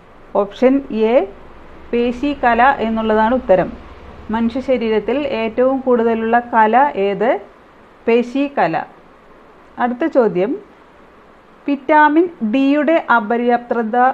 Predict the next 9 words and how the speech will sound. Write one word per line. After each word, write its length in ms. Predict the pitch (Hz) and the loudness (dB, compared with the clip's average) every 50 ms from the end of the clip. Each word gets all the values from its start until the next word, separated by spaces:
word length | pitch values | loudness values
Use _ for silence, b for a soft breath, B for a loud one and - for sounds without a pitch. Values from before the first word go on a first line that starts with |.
| 254 - 226 | -2 -4 -4
മൂലമുണ്ടാകുന്ന 720 | 226 226 226 233 226 220 220 220 220 214 208 220 214 240 240 226 220 | -4 -2 -2 -4 -4 -2 0 2 2 2 2 0 0 -2 0 0 0
രോഗം 340 | 214 208 202 190 214 233 294 - - - 196 | 2 0 0 2 0 0 -2 -2 -4 -4 -4
ഏത്? 240 | 175 156 147 - - - - - - - - - - - - - - - - - - - - - - - - - | -4 -4 -6 -10 -12 -12 -14 -18 -20 -20 -20 -20 -20 -20 -20 -20 -20 -20 -20 -20 -20 -20 -20 -20 -20 -20 -14 -10
വിറ്റാമിൻ 580 | 240 226 240 - - 254 247 247 247 269 302 370 294 - - 220 208 | -8 -8 -6 -2 -2 0 0 2 0 0 -2 -4 -6 -10 -10 -8 -6
ഡിയുടെ 520 | 214 254 262 277 285 311 311 262 202 220 254 302 - - - 208 | -4 -2 0 0 0 0 0 -2 -2 -2 -4 -4 -4 -2 -4 -4
അപര്യാപ്തത 640 | 202 202 240 240 240 247 240 233 240 240 247 240 262 254 240 | -2 -2 -4 -2 0 2 0 0 0 -2 -2 0 2 2 2
മൂലമുണ്ടാകുന്ന 720 | 226 226 226 220 220 220 214 220 214 214 202 220 214 220 254 285 285 - 233 | 0 0 -2 -2 -2 0 2 4 4 4 2 0 0 2 2 2 2 0 0
രോഗം 400 | 220 226 226 226 220 233 277 320 - - - 180 180 | 0 2 2 0 2 0 0 -2 -2 -4 -4 -2 -2
ഏത്? 260 | 180 170 170 208 202 | -2 -2 0 0 0